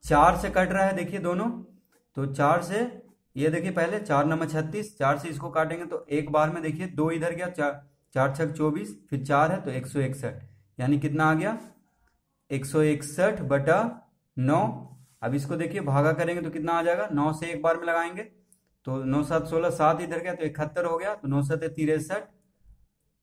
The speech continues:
तिरसठ और इकहत्तर में कितना अंतर है? आठ, तो यहाँ पे आठ लिखेंगे।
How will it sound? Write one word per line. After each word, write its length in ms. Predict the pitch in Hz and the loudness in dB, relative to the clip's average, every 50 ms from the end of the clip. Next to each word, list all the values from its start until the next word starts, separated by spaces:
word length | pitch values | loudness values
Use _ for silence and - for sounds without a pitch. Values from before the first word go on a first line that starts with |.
| _ - | _ -4
तिरसठ 440 | 135 131 143 143 139 175 175 170 175 | -2 0 0 0 0 0 0 0 0
और 120 | 165 165 | 0 0
इकहत्तर 400 | 165 160 - 160 151 156 175 175 | 0 0 -2 -4 -4 -2 -2 -4
में 140 | 175 170 160 | -2 -4 -6
कितना 240 | 165 147 156 170 170 | -6 -4 -4 -2 -2
अंतर 240 | 165 160 165 175 | -2 -2 -2 -2
है? 80 | - - | 0 0
आठ, 300 | 123 139 156 175 190 - | 2 4 4 2 2 -2
तो 920 | - - _ _ _ _ _ _ _ _ _ _ _ _ _ _ - 127 | -8 -18 _ _ _ _ _ _ _ _ _ _ _ _ _ _ -6 -4
यहाँ 140 | 123 139 139 | -2 -2 0
पे 60 | 156 139 | 0 2
आठ 280 | 131 139 156 160 165 | 2 4 2 2 0
लिखेंगे। 460 | 165 170 165 180 175 175 185 220 233 | -2 -6 -4 -4 -4 -2 -2 -2 -4